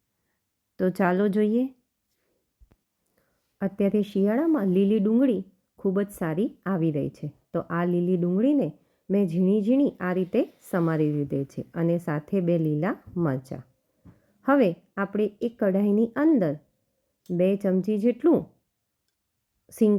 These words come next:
તેલ ઉમેરી લીધેલ છે. એની અંદર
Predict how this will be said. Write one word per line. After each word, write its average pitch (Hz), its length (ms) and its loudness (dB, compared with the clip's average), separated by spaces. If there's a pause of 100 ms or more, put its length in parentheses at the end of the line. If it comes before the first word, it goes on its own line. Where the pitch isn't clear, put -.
તેલ 247 160 4 (200)
ઉમેરી 170 400 0
લીધેલ 147 460 -4
છે. - 160 -12 (2250)
એની 175 380 2
અંદર 226 300 2